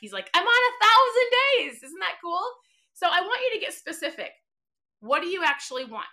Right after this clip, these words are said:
Do you want to lose fifty pounds? Do you want to lift more weight? Do you want to be able to run a marathon? Like, my husband has a set goal for his health, and he and a whole bunch of his friends are gonna be running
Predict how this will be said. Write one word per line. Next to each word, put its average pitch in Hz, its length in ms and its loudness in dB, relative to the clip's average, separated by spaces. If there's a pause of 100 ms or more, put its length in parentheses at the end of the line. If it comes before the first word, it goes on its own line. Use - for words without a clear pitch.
Do 202 80 -18
you 196 120 -14
want 202 200 -8
to 208 100 -18
lose 185 260 -18
fifty 311 320 -10
pounds? 285 480 -8
Do 226 100 -16
you 208 120 -10
want 196 240 -12
to 180 220 -16
lift 247 280 -12
more 262 280 -2
weight? 262 320 -2
Do 208 80 -16
you 208 100 -10
want 208 160 -10
to 202 60 -14
be 208 100 -8
able 208 140 -12
to 190 120 -8
run 233 340 -4 (280)
a 208 60 -6
marathon? 262 480 -4
Like, 240 180 -6
my 247 140 -2
husband 285 420 -6
has 233 180 -6
a 208 40 -16
set 214 360 -8
goal 226 460 -8 (800)
for 254 220 0
his 262 180 -4
health, 240 300 -2
and 233 120 -14
he 302 340 -6
and 240 120 -2
a 220 40 -4
whole 240 160 -6
bunch 269 240 -6
of 269 120 -4
his 254 340 -10
friends 254 360 -2
are 226 140 -10
gonna 233 180 -12
be 226 340 -14
running 220 760 -6